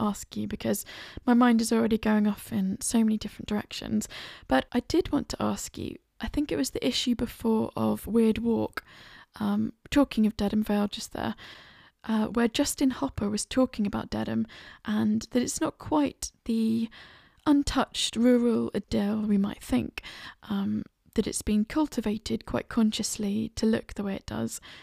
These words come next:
So I was wondering if you had any thoughts on perhaps Dedham's image as something pristine, um, dare I open a can by using the word natural,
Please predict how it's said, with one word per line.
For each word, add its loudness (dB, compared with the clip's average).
So 0
I 8
was 2
wondering -2
if -6
you 0
had 0
any 4
thoughts -4
on 2
perhaps -6
Dedham's 2
image 2
as -6
something -4
pristine, -2
um, 2
dare 8
I 6
open 2
a 2
can -2
by 0
using -2
the -2
word -2
natural, 2